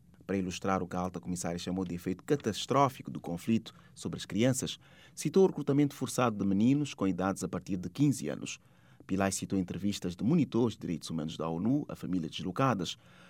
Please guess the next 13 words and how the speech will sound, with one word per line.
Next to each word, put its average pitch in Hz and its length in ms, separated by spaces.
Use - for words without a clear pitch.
apontando 165 440
para 131 140
o 120 60
posicionamento 127 720
deliberado 117 680
dos 87 220
meninos 95 400
na 85 80
linha 85 160
da 85 100
frente 131 380
em 180 140
combates 110 720